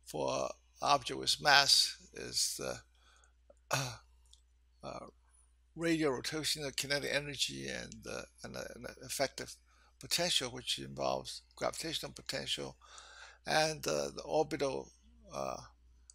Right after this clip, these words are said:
uh, rotational kine-, kinetic energy and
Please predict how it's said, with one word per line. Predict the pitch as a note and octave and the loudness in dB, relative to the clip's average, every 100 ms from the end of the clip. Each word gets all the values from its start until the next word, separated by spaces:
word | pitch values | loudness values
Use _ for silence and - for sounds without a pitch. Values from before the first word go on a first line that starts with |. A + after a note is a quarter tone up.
| _ _ _ _ _ - | _ _ _ _ _ -12
uh, | A2+ - - - - _ _ _ - - - - | -8 -6 -8 -12 -20 _ _ _ -20 -20 -18 -12
rotational | C#3+ - E3 - C3 - | -4 0 0 0 -2 -4
kine-, | - C3+ - - - - - _ - - - | -4 -4 -10 -18 -20 -20 -20 _ -12 -12 -2
kinetic | D3 D3 C#3+ | 2 4 4
energy | D3+ D3+ D3 C#3+ C3 C3+ - - _ | 2 0 0 0 0 -10 -16 -20 _
and | C#3+ D#3+ | 0 0